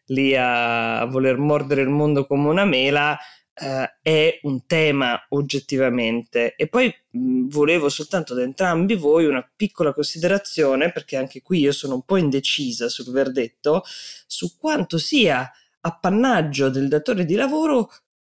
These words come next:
essere sicuro che il suo dipendente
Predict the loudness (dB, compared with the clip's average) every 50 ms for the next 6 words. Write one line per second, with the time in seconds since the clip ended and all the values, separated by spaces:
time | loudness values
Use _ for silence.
0 | _ _ -2 0 0 0 -2 -2 -2 0 2 4 4 4 4 4 2 0 -4 -8
1 | -6 -4 -4 -4 -2 0 0 2 2 0 0 0 2 2 4 4 2 2 0 -4
2 | _ -6 -4 -2 -2 -2 -4 -6 -8 -6 -2 0 2 2 4 4 4 4 4 4
3 | 2 0 -2 0 0 2 2 4 4 4 4 4 2 2 2 2 2 2 2